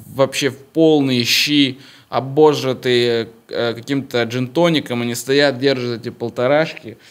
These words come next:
просто в, в каком-то умате, орут там чё-то, кто-то смеётся, блядь, кто-то вообще уже спит вот так вот.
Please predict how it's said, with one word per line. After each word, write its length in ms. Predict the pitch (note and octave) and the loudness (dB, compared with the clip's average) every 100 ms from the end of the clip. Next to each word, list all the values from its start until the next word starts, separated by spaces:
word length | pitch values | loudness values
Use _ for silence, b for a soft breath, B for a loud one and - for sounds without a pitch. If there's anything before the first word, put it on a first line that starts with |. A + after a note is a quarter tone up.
| B B _ | B B _
просто 680 | A#2+ C3+ C#3+ - A2+ A2 A2 | -6 -6 -6 -8 -4 -4 -4
в, 680 | G#2 A2 A#2+ B2 A#2+ A#2 A2+ A#2 | -6 -4 0 2 2 -2 -8 -6
в 20 | |
каком-то 440 | B2+ C#3+ C#3+ C3+ | -2 0 0 0
умате, 540 | B2 B2 C#3 C#3 C#3 A2+ | 0 0 0 0 -2 -2
орут 460 | A#2+ C3+ E3 E3 | 0 0 0 0
там 180 | A#2 A2 | -2 -8
чё-то, 300 | A2 A2+ A2+ | -8 -10 -10
кто-то 340 | - C3 - | -8 -12 -10
смеётся, 720 | B2 - C#3+ D3 D#3+ D#3+ C#3+ | -12 -2 2 4 4 2 -2
блядь, 280 | G#2+ A2+ G#2 | -6 -4 -6
кто-то 200 | - - C3+ | -8 -10 -8
вообще 260 | C3 - | -8 -2
уже 220 | D#3+ C3 | -2 -2
спит 500 | B2 - _ C#3+ C#3+ A#2+ | -6 -10 _ -2 -2 -4
вот 140 | G#2 | -6
так 180 | A2 G#2+ | -4 0
вот. 100 | A2 | 2